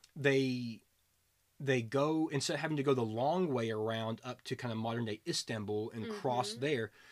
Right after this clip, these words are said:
Speaker 1: they're gonna cross at the Hellespont, which is that little strip
Speaker 2: Yes,
Speaker 1: of land
Speaker 2: yes.
Speaker 1: that I showed you.
Speaker 2: Yeah.
Speaker 1: They build two bridges across that water where the army can march across and horses, they,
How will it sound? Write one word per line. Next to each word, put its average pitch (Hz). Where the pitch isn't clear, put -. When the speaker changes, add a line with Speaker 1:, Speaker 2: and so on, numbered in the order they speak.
Speaker 1:
they're 135
gonna 185
cross 147
at -
the 107
Hellespont, 127
which 113
is 123
that 117
little 147
strip -
Speaker 2:
Yes, 196
Speaker 1:
of 139
land 143
Speaker 2:
yes. 160
Speaker 1:
that 160
I 165
showed 180
you. 196
Speaker 2:
Yeah. -
Speaker 1:
They 160
build 175
two 262
bridges 147
across 175
that 143
water 113
where 147
the 139
army 175
can 135
march 117
across 139
and 104
horses, 160
they, 110